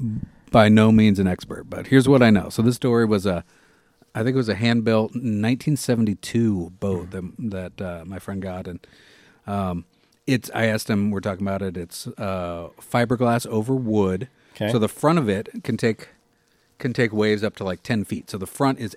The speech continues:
Speaker 1: angled up and pointed, kind of like a drift boat, the front
Speaker 2: Mm-hmm.
Speaker 1: of a drift boat.
Speaker 2: Sure.
Speaker 1: And then the back is kind of more of a standard transom of a boat
Speaker 2: 'Kay.
Speaker 1: where the motor is, and it could take waves up to, like, six feet.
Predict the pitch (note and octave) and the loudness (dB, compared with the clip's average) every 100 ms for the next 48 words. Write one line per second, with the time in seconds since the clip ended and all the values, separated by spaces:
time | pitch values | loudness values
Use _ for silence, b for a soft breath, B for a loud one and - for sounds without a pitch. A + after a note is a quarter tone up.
0 | - A#2+ A#2 A2 A2 G#2 G#2 F#2 F2 A#2+ | -8 -4 -2 -2 -4 -6 -6 -10 -10 -6
1 | G#2+ G#2+ G2+ A2 G2+ F#2 F#2+ F2+ F#2 - | -4 -4 -6 -8 -6 -6 -8 -8 -6 -6
2 | - - D3 - A#2+ G#2 G#2 G2+ F#2 G2 | -4 -2 -2 -2 -6 -2 -2 -2 -4 -8
3 | - C#3 D#3+ - A2+ F#2+ F#2 A#2+ A#2 G2+ | -6 -4 -4 -2 0 0 -4 -4 -2 -2
4 | F2+ A2+ G#2 - G2+ - G#2+ F#2+ F#2+ F#2 | 0 0 0 -2 -8 -8 -8 -4 -4 -6
5 | E2+ - - _ G2+ F#2+ F2+ F#2 E2 - | -8 -14 -16 _ -6 -6 -6 -8 -10 -10
6 | F#2 F2+ - F#2 F2 E2 E2 F2+ F2 F2 | -10 -10 -8 -8 -8 -10 -12 -10 -10 -10
7 | - - F#2 - G2+ F#2 F#2 F#2+ F#2+ G2 | -4 -2 -2 -4 -6 -2 0 0 0 0
8 | G2 G2+ G#2+ A2+ G#2+ F#2+ G2 F#2 F2 F2+ | -2 -2 -4 -4 -6 -4 -4 -6 -6 -10
9 | E2+ D#2+ - - - - D#3+ | -12 -14 -10 -10 -10 -6 -6